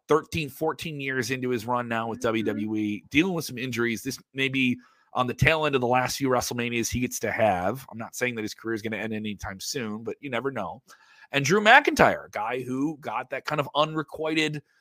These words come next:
Speaker 1: championship run with W W E during the pandemic era, and I think could maybe start to slowly get himself back in that direction with a,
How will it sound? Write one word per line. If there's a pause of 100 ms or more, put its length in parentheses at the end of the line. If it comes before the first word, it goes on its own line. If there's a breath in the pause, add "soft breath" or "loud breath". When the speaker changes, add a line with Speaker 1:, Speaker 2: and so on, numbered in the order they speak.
(180)
Speaker 1:
championship
run
with
W
W
E
during
the
pandemic
era,
and
I
think
could
maybe (480)
start
to
slowly
get
himself
back
in
that
direction
with
a,